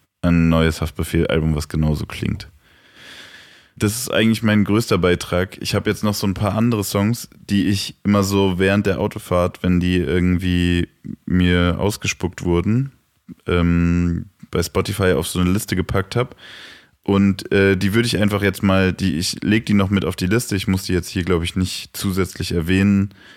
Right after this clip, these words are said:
Sind zwei, drei dabei, an die ich mich erinnere und zwei, drei, an die ich mich nicht erinnere. Aber die sind, glaub ich, alle ziemlich gut. Sonst hätte ich sie nicht auf diese Liste gepackt. Ähm, das ist so meine Tourwoche in Musik gewesen, wenn man so will.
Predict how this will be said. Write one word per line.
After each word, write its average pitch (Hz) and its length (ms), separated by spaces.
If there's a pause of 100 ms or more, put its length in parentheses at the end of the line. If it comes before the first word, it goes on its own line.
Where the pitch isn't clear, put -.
(260)
Sind 104 540
zwei, 101 320
drei 95 240
dabei, 92 340
an 90 120
die 87 60
ich - 120
mich 92 140
erinnere 117 540
und 90 200
zwei, 90 240
drei, 90 160
an 87 140
die 87 80
ich 85 100
mich 92 160
nicht 123 160
erinnere. 92 520
Aber 87 180
die 90 120
sind, 92 220
glaub 92 120
ich, 90 140
alle 98 140
ziemlich - 300 (440)
gut. - 400
Sonst 87 240
hätte 95 140
ich 98 80
sie - 40
nicht 90 160
auf 95 80
diese 85 240
Liste 104 240
gepackt. 101 460 (720)
Ähm, 92 640
das 95 220
ist 98 160
so 87 320
meine 87 440
Tourwoche 92 920
in 85 400
Musik 85 600 (300)
gewesen, 78 560
wenn 78 80
man 76 140
so 78 160
will. 78 240